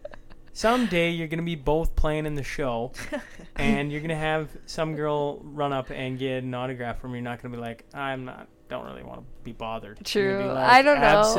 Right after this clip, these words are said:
Speaker 2: "Abso-friggin-lutely.
Speaker 1: <laughs>
Speaker 2: I'll sign that two fours."
Speaker 1: <laughs>
Speaker 2: Eh?
Speaker 3: <laughs>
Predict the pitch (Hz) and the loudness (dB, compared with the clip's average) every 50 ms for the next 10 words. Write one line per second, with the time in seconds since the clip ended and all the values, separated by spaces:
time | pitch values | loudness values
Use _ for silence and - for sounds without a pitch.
0 | 156 139 - - 165 160 151 139 143 127 127 131 135 147 156 - - - - - | 2 0 -2 -2 0 0 0 0 -2 -4 -4 -4 -4 -4 -4 -6 -2 2 2 2
1 | - - - - 262 - - 247 - - - - - - - - 143 - - - | 2 2 2 2 2 2 0 -6 -8 -8 -12 -8 -8 -6 -4 0 2 2 4 4
2 | 160 151 151 156 151 151 - - - - - 156 135 - - - - 196 196 185 | 2 0 0 0 -2 -4 -4 -8 -16 -16 -16 -16 -16 -12 -6 -4 -2 -2 -2 -4
3 | - - 139 123 117 113 110 107 - - - - - - - - - - - - | -4 -6 -6 -6 -6 -8 -10 -12 -12 -6 4 10 12 12 12 10 4 0 -2 -2
4 | 233 233 143 143 - - - 302 - - 262 233 | -2 0 0 2 2 2 2 0 0 0 -2 -2